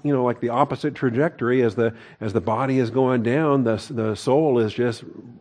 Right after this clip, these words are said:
ratcheting up like, uh, you know, like a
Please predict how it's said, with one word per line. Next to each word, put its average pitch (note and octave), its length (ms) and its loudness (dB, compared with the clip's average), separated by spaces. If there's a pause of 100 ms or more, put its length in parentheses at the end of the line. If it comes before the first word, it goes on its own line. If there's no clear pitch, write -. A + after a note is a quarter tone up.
ratcheting B2 540 -2
up B2 240 -2
like, A#2 320 -2
uh, A2 240 2 (500)
you A2+ 80 -6
know, B2 200 2
like A2+ 160 -2
a G2+ 160 -6